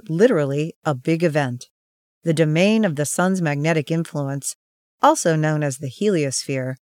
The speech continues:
extends billions of kilometers beyond Pluto. Changes to the field's polarity ripple all the way out to the Voyager probes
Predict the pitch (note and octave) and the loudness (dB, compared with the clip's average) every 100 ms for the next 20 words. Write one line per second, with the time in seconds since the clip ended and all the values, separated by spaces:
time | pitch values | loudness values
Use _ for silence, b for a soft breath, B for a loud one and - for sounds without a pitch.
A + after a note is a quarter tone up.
0 | _ - F#3 - A3+ A3+ G3 D3+ - F#3 | _ -6 -4 -2 0 2 2 -2 0 0
1 | A#3+ C4 C4+ B3+ D#3 - E3 D#3+ G3+ A3+ | 2 0 -2 -2 -4 -2 0 2 0 0
2 | A#3 G#3+ D3 C#3+ D3 F#3 G#3+ - - G3 | 0 -2 -2 -2 -2 -2 -4 -6 -2 0
3 | D#3+ C3+ B2 - _ _ _ _ _ - | 0 -2 -4 -12 _ _ _ _ _ -8
4 | - F3 E3 D3+ - D3+ C#3 - F3 D#3 | 0 2 2 0 -4 -6 -4 2 2 2
5 | - D3 D#3 E3 D3+ C3 F3 - A3 G3+ | -2 -2 2 2 0 -2 -2 0 -2 -2
6 | - E3 F3 F#3+ F3 D3 C3+ C#3+ F3 - | 0 2 4 2 0 0 0 0 0 -2
7 | D#3 C#3+ D#3+ G#3 G3+ D3+ C3+ - D#3 C#3 | -4 -2 2 4 2 0 -4 0 0 0
8 | C3+ B2+ | -4 -10